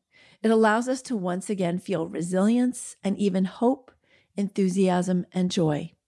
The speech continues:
How do you know when you've activated that mode, the resilience mode, the vagus nerve mode,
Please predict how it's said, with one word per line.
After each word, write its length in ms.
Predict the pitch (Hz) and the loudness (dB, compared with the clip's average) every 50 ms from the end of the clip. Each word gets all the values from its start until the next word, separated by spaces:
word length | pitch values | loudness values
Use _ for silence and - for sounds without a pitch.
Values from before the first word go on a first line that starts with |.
| _ _ _ _ _ _ _ _ _ _ _ _ _ _ _ _ _ - - - | _ _ _ _ _ _ _ _ _ _ _ _ _ _ _ _ _ -20 -10 -4
How 180 | - 262 302 320 | 0 2 2 2
do 60 | 392 | 2
you 200 | 427 403 359 349 | 0 -2 -2 0
know 300 | 285 233 214 180 190 202 | 2 2 4 4 4 2
when 220 | 202 226 220 208 | 2 2 2 4
you've 220 | 208 208 185 170 - _ - | 4 4 2 0 -4 _ -8
activated 760 | - - - - - 208 196 220 220 220 220 226 233 214 240 - _ _ _ _ _ _ - | -6 -6 -6 -4 -4 -2 2 4 4 4 4 4 2 0 -2 -10 _ _ _ _ _ _ -16
that 380 | - 160 - 165 165 - - | -8 -4 0 0 0 0 2
mode, 440 | 254 254 247 247 254 254 254 254 247 _ - | 2 2 4 4 4 4 2 -2 -6 _ -6
the 140 | - 190 185 | -4 -2 0
resilience 680 | 190 190 185 175 175 185 180 175 190 202 208 220 220 - | 2 2 2 2 2 2 2 2 0 -2 -2 -2 0 2
mode, 420 | 240 254 254 254 262 262 220 - _ _ _ _ _ _ _ _ _ _ _ _ _ _ _ _ | 4 4 4 4 4 4 2 -2 _ _ _ _ _ _ _ _ _ _ _ _ _ _ _ _
the 140 | - 190 196 | -2 -2 -2
vagus 500 | 175 - 208 196 202 208 214 240 247 - | 0 0 2 2 2 2 2 0 2 4
nerve 280 | 247 247 240 240 226 | 4 4 4 4 4
mode, 400 | 240 247 247 247 247 254 240 247 | 4 4 6 6 4 4 2 0